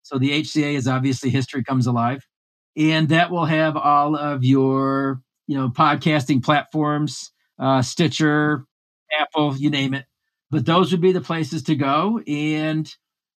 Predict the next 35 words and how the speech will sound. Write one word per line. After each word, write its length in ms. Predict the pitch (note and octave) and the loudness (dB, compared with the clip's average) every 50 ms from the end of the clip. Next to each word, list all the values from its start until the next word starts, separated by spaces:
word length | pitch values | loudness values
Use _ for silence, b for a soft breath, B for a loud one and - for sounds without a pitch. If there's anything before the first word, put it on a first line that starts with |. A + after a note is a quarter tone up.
| _ - | _ -2
we've 200 | D#3 D3+ D#3 E3 | 2 2 4 4
also 280 | E3+ F3+ E3+ - F#3+ | 4 2 2 0 0
got 240 | E3+ E3 E3 D#3+ D#3 | 0 2 2 2 2
a 40 | D3 | 2
bunch 280 | B2+ D#3+ D#3 D3+ - | 2 2 2 2 2
of 60 | D#3 C3 | 0 2
videos. 440 | D3 D#3 D#3 E3 E3 E3 C#3 D3+ | 2 2 4 4 2 2 2 2
I 60 | C#3 B2+ | 0 0
put 240 | B2+ - D#3+ - | 0 0 -2 -2
some 200 | - - D3+ C#3+ | -2 -2 0 2
out. 180 | C#3+ D3 C#3+ - | 2 2 0 0
They 140 | - C#3 C#3 | 0 -2 0
look 360 | C#3+ C#3+ D3 D3 - - - - _ _ _ _ _ - | 0 0 0 -2 -4 -10 -16 -18 _ _ _ _ _ 2
mildly 1040 | C3 C#3+ C#3+ D3+ E3 F3 F3 F3 F3 D3 D#3 F3 E3+ F3 E3+ E3+ E3 E3+ E3+ - - - | 4 4 6 4 4 4 4 2 2 0 0 0 2 2 4 2 2 0 -2 -4 -6 -2
amateurish. 760 | D#3 D#3+ E3 E3+ E3 - - F#3 F#3+ F#3 G3 G3+ - - - | 0 2 2 2 0 0 2 2 2 2 2 0 -2 -6 -8
They'll 260 | - A#2+ A#2 D3 D3 | -4 0 2 4 4
get 220 | C#3 D#3+ D#3+ B2+ - | 4 2 2 2 0
better, 340 | D3+ D#3 D#3+ G3 G#3+ G#3+ - - | 0 0 -2 -2 -6 -6 -6 -6
but, 240 | D3+ C#3 B2+ - | -6 -6 -6 -4
um, 320 | D#3 D3+ D3 C#3+ C#3+ C3 - _ _ _ _ _ _ _ _ - | -4 -2 -2 -2 -4 -6 -10 _ _ _ _ _ _ _ _ 0
we're 140 | D3+ D#3 | 0 2
gonna 180 | D3 F3+ F3 F3 | 2 2 2 2
be 140 | D#3+ E3+ - | 2 2 2
putting 280 | - F3 E3 E3+ E3 | 2 2 0 2 2
out 180 | D#3+ D#3+ D#3+ D#3+ | 0 0 -2 -2
some 160 | - D#3 C#3+ | -2 -2 0
videos. 360 | B2+ D3+ D#3 E3 D#3+ D#3+ C3+ | 0 0 0 2 0 0 0
I've 140 | D3 C#3+ C3+ | 0 0 0
got 140 | C#3+ D3 C#3+ | 0 -2 -2
a 60 | C3 | -2
few 200 | C3 - D#3 D#3 | 0 2 2 2
on 140 | D#3 D#3 D3+ | 2 2 0
the 120 | C#3+ C#3 | 0 2
YouTube 340 | D3 D3+ C#3+ D#3 D#3 D3 B2+ | 2 2 2 2 0 0 0
channel 520 | - D#3 D3+ D3+ D3+ D3+ D3+ D3+ D3+ C3 | -2 -4 -4 -4 -4 -4 -4 -6 -6 -10